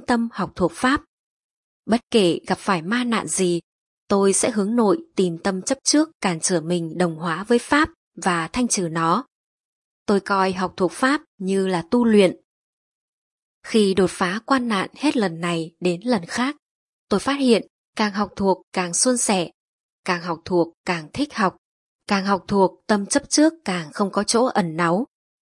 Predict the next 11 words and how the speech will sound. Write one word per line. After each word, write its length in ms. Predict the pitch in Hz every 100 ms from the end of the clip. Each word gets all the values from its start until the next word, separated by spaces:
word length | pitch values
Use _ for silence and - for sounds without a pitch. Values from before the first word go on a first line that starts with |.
| _ _ _ _
Mỗi 160 | 220 254
khi 300 | - 269 254
tôi 180 | 285 254
hòa 200 | 214 160
tan 220 | 208 208
trong 200 | 208 202
pháp, 300 | 190 254 277 - _ _ _ _ -
nước 300 | 208 247 240
mắt 180 | 269
giàn 280 | - 180 156
giụa, 300 | 147 180 175